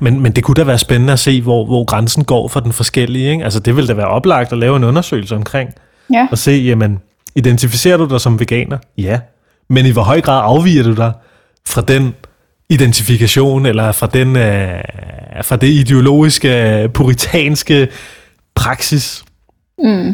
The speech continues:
Speaker 1: Øh, og hvor tit sker det, og med hvilke fødevarer gør du det? Altså, det, det ville da være oplagt at, at lave en undersøgelse af, og høre folk om. Fordi at, øh,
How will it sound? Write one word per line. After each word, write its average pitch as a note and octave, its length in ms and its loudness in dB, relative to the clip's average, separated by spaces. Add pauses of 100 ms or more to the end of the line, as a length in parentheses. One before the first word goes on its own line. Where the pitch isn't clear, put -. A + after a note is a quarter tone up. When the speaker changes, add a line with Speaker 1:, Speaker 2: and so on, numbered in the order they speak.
(160)
Speaker 1:
Øh, A#2+ 220 0
og G#2+ 80 0
hvor G#2+ 80 -4
tit - 260 -2
sker C3 280 0
det, B2+ 200 2
og A2+ 140 -2
med A#2 180 4
hvilke B2+ 320 0
fødevarer A#2+ 640 0
gør A#2 260 -2
du C#3+ 80 -2
det? C3 280 -2 (640)
Altså, A2 220 -4
det, C3 280 0
det C#3 100 2
ville D3+ 140 2
da B2+ 80 2
være G#2 200 -2
oplagt B2+ 680 -2 (260)
at, A2+ 260 -2 (1080)
at G#2 60 0
lave A2 140 2
en C3+ 80 4
undersøgelse C3 540 -2
af, C#3 140 -10
og G2+ 60 -8
høre B2+ 260 -2
folk D#3 340 -6
om. D3 160 -6 (1400)
Fordi B2 360 0
at, A2+ 300 -4
øh, G#2 220 -2